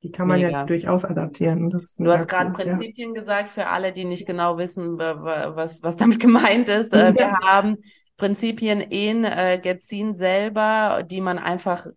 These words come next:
Speaker 2: eins zu eins anwenden kann und unter anderem auch in dem Podcast. Sehr, sehr cool, aber auch in den Newsletter
Speaker 1: Ja.
Speaker 2: mit reinsetzen kann, auf die Internetseite. Also es geht natürlich auch raus aus Instagram selber.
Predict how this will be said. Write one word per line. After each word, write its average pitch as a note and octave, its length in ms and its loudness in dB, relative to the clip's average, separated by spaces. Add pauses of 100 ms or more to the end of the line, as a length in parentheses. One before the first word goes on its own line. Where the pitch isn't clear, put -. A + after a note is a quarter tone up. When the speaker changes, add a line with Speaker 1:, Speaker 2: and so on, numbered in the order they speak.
(340)
Speaker 2:
eins F3 300 -4
zu F3 100 -4
eins E3 320 -2
anwenden E3+ 540 -2
kann E3+ 300 -2
und D4+ 340 0
unter G#3 240 0
anderem E3+ 280 -4
auch D3+ 260 -4
in D#3 40 -10
dem C#3 160 -12
Podcast. F#3 540 -4
Sehr, F3+ 180 0
sehr G3+ 140 -4 (100)
cool, F#3+ 120 -2
aber D3+ 260 -4
auch D3 60 -10
in D#3+ 80 -10
den G3+ 120 -6
Newsletter B3 600 -2
Speaker 1:
Ja. A3 60 -2 (160)
Speaker 2:
mit - 100 -18
reinsetzen G3 680 -4
kann, F3+ 360 -6 (420)
auf E3+ 180 2
die A3 160 -4
Internetseite. G3+ 1000 0
Also F3 220 0
es E3+ 140 -8
geht G3 180 -8
natürlich F3+ 460 -6
auch E3+ 260 -4
raus F#3 320 2
aus F#3 300 0
Instagram F3+ 640 -4
selber. F3 720 0